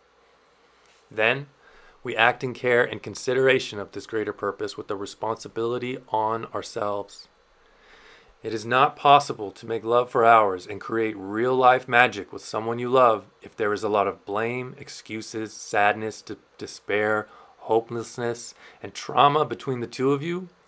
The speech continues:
or between either of you and your own selves or the external world. If you have the same recurring problems with money, health, purpose,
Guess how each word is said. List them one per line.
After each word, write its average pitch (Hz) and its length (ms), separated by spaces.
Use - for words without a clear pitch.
or 120 120
between 117 420
either 123 340
of 135 140
you 147 180
and 113 160
your 113 160
own 123 200
selves 120 520
or 120 260
the 117 140
external 110 520
world. 101 400
If - 160
you 135 80
have 165 180
the 151 60
same 135 440
recurring 123 480
problems 117 520
with 110 120
money, 117 580
health, 123 420
purpose, 117 640